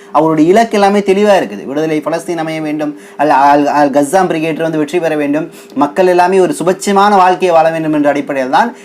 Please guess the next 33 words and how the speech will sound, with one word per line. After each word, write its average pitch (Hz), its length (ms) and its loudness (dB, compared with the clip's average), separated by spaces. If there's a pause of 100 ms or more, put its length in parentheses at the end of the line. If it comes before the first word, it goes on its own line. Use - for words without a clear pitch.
இந்த - 180 -2
போர் 214 280 2
முனையில் 185 340 0
நின்று 156 280 -2
கொண்டு 180 200 -2
ஈரான் 190 360 0
இன்னைக்கு 185 240 -2
பாடுபட்டு 196 400 0
கொண்டிருக்குது. 123 520 -6 (200)
ஆனா 165 140 -2
ஈரானையே 196 500 2
டைவர்ட் 202 320 2
பண்ணும் 196 220 0
விதமாக 165 600 0 (200)
எதுக்கெடுத்தாலும் 196 760 0
ஈரான் 196 280 2
with 180 200 -2
சவுதி 180 200 2
என்ற 175 220 2
அடிப்படையில 156 420 0 (320)
சவுதி 196 360 0
அரேபியா 180 460 2
வந்து, 170 480 0 (200)
அஹ், 143 320 6 (120)
சு-, 156 160 -4
சுன்னி 190 180 0
முஸ்லீமா 160 420 -2
இருக்குது, 127 420 -4
ஈரான் 185 280 2
வந்து 170 260 -2
சியா 170 180 2
முஸ்லீமா 156 400 -2
இருக்குது, 123 420 -6